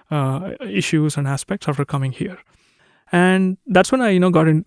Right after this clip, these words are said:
really interested in batteries. We had an intern coming from, uh, Berkeley who was doing P H D in batteries.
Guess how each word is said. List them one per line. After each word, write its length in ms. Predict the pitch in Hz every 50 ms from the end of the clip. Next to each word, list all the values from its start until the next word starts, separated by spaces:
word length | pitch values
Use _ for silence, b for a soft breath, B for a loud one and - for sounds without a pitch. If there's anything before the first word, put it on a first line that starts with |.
| 175
really 200 | 156 185 220 214
interested 360 | 185 165 156 156 - - 156 139
in 100 | 135 139
batteries. 460 | 127 123 - 147 - 180 - - -
We 120 | 151 139
had 240 | 135 135 143 143 139
an 80 | 143 139
intern 460 | 139 139 - 147 139 139 139 139 139
coming 300 | - 143 139 139 139 143
from, 400 | - - 143 139 139 139 143 202 214
uh, 360 | 160 147 139 131 131 131 135
Berkeley 440 | 160 165 151 151 143 139 - 160 180
who 80 | 170 151
was 160 | 147 139 131
doing 260 | 139 143 143 143 143 - _ _ _
P 140 | - - 156
H 180 | 147 143 -
D 320 | - 160 156 160 165 165 208
in 240 | 214 175 143 143 139
batteries. 640 | 135 147 151 147 - - - - - - - -